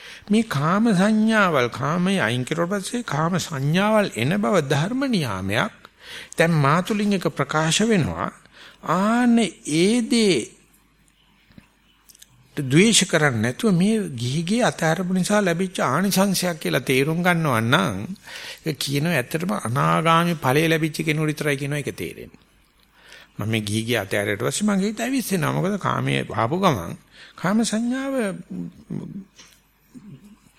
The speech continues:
තටාකයක ජලාශයක බැම්ම කඩලා ගියා වගේ. හෝ ගාලා එන්න පටන් ගන්නවා. මේ වෙන එක හොඳයි. මේක වහගෙන නොදන්න දැක්, නොදක්,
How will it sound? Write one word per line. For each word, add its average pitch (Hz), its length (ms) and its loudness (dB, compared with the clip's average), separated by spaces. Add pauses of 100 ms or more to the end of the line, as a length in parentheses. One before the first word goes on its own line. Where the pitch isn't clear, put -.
(1700)
තටාකයක 147 680 0
ජලාශයක 147 640 0 (1000)
බැම්ම 147 260 2
කඩලා 156 340 2
ගියා 76 160 -10
වගේ. - 200 -18 (340)
හෝ 151 680 8
ගාලා 110 260 -2
එන්න 170 140 -4
පටන් 117 300 -6
ගන්නවා. 90 300 -10 (460)
මේ 180 500 2
වෙන 131 300 2
එක 208 300 4 (100)
හොඳයි. 135 640 4
මේක 160 180 2
වහගෙන 143 560 0
නොදන්න 147 480 2
දැක්, 131 280 0
නොදක්, 131 500 -4